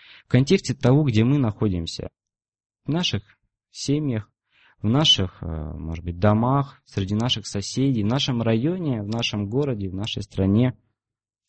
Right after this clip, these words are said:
Бог смотрит на всё это только через нас, только в контексте нашего присутствия там. И действительно, вот эти слова, которые он говорит на Нагорной проповеди: «Вы соль земли, вы свет миру»,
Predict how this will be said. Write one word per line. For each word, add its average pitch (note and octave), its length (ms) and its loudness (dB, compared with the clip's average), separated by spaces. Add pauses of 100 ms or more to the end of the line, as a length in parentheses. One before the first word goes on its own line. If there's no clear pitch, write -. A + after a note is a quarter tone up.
(300)
Бог D3+ 180 -2
смотрит C3+ 420 -2
на G2 80 0
всё C3+ 240 -4
это A2 220 -6
только - 320 -10
через E2+ 340 -8
нас, E2 280 -8 (420)
только C#3 280 -4
в - 40 -6
контексте G#2 520 -4
нашего G2 540 -4
присутствия F2 560 -6
там. E2 300 -8 (1200)
И B2+ 400 2 (100)
действительно, D#3 360 0
вот - 100 -6
эти C#3 120 -12
слова, B2+ 380 -2
которые G#2+ 360 -2
он G#2 40 0
говорит A2 240 -2
на G2+ 100 -2
Нагорной A2 300 -2
проповеди: F2+ 720 -4 (120)
«Вы C3+ 160 -2
соль B2+ 340 -2
земли, F#2+ 440 -4
вы G#2+ 100 -2
свет A#2 400 -2
миру», G2 360 -2